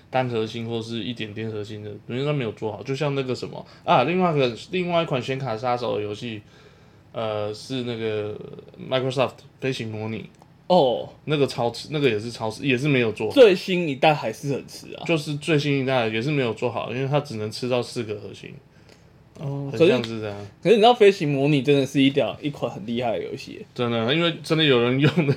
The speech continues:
Speaker 1: 个游戏考到，
Speaker 2: 考上机师。
Speaker 1: 考到机师
Speaker 2: 我觉得超屌的。
Speaker 1: 驾照，真的。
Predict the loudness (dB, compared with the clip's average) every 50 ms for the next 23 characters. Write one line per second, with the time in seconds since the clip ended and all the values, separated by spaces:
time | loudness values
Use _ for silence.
0 | 4 4 6 4 6 4 4 2 0 -2 0 4 6 6 6 8 8 8 6 6
1 | 4 2 2 2 2 2 0 -2 -4 -2 2 6 6 6 6 6 6 6 6 4
2 | 2 -2 -10 -6 -2 4 4 4 8 8 8 8 8 8 8 8 8 8 8 6
3 | 6 4 2 0 0 2 2 2 2 2 0 0 0 0 -2 -4